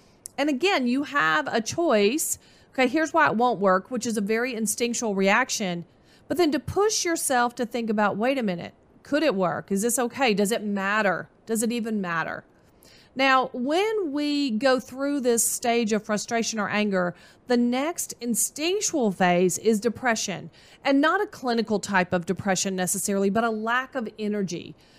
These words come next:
We withdraw, we disconnect. "I'm just gonna check out and wait. I don't have to do this. I don't have to work this way. There's no way this will affect the way we do business."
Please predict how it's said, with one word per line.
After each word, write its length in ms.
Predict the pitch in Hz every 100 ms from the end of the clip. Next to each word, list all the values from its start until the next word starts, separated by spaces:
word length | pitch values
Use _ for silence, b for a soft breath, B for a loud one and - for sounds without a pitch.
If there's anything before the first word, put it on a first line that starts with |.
| b
We 140 | 254 269
withdraw, 640 | 262 214 214 220 185 175
we 140 | 185 202
disconnect. 840 | 185 233 - 269 214 170 - -
"I'm 100 | 226
just 200 | 226 262
gonna 160 | 294 220
check 360 | - 294 302 294
out 160 | 277
and 160 | 262 226
wait. 380 | 208 202 196 -
I 100 | -
don't 200 | 240 254
have 240 | 247 262 -
to 80 | 226
do 160 | 208
this. 280 | 196 196 180 -
I 80 |
don't 140 | 208 240
have 180 | 254 247
to 80 |
work 260 | 247 220 196
this 240 | 208 -
way. 460 | 190 190 185 175 170 B B B -
There's 220 | 202 190
no 220 | 226 233
way 160 | 254 254
this 240 | 247 -
will 160 | 233 226
affect 460 | 220 226 214 -
the 80 | 214
way 180 | 202 202
we 240 | 196 208
do 180 | 190 214
business." 600 | 190 180 175 190 180 175